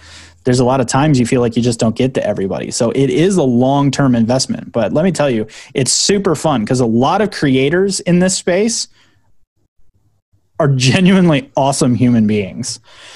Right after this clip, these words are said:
And you will find a lot of really neat people in this space. You'll find out that there's a lot of people that actually feel the way we do. There's a lot of Christians that are on that side of the space that, just by the reality of their industry,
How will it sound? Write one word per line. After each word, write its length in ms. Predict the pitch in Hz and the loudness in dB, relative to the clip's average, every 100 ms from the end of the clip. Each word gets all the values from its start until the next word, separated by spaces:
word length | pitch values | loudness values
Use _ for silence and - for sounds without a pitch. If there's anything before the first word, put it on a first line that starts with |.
| - - - | -20 -10 0
And 200 | 139 135 | 2 4
you 120 | 143 | 4
will 100 | 143 | 2
find 240 | 143 135 | 0 2
a 60 | 131 | 2
lot 240 | 120 143 | 2 0
of 240 | 131 117 127 | 0 0 2
really 340 | 156 156 143 | 2 4 2
neat 480 | 127 131 139 139 - | 2 2 2 0 -4
people 380 | - 131 135 123 | -2 0 0 0
in 120 | 113 | 2
this 140 | 110 | 0
space. 400 | - - 104 104 | -2 -4 -2 -2
You'll 120 | - 311 | -2 -2
find 320 | 440 269 208 | 0 0 2
out 260 | 180 180 - | 0 -2 -4
that 120 | 147 | -2
there's 160 | 214 | 0
a 40 | 339 | 0
lot 200 | 147 147 | 0 -2
of 100 | 131 | -2
people 280 | 160 147 143 | -2 0 0
that 140 | 135 | 0
actually 520 | 143 - 139 120 113 _ _ _ _ _ | 0 0 -2 -2 -4 _ _ _ _ _
feel 340 | - 127 151 | -2 2 2
the 100 | 160 | 2
way 180 | 151 160 | 2 2
we 280 | 107 113 269 | 2 2 2
do. 380 | 160 107 - - _ _ - _ _ _ | 2 -2 -4 -12 _ _ -20 _ _ _
There's 200 | 151 277 | 0 2
a 40 | |
lot 200 | 247 220 | 2 0
of 100 | 151 | -2
Christians 520 | - 240 - 175 139 135 | -2 -2 0 0 0 2
that 100 | 127 | 2
are 80 | |
on 140 | 120 113 | 2 2
that 180 | 113 - | 0 -2
side 400 | 117 110 110 - - - - - | -2 -2 -2 -8 -18 -20 -10 -2
of 100 | 139 | 0
the 80 | |
space 440 | 135 - 123 127 - | 0 0 0 -2 -2
that, 320 | 131 117 - - | 0 0 -4 -12
just 300 | - 143 180 | -4 -2 -2
by 140 | - 170 | -2 0
the 100 | 139 | 2
reality 460 | 127 131 151 147 | 2 2 0 0
of 80 | 127 | 0
their 120 | 120 | 0
industry, 680 | 113 196 214 - 120 110 113 | 2 2 0 0 -2 -2 -4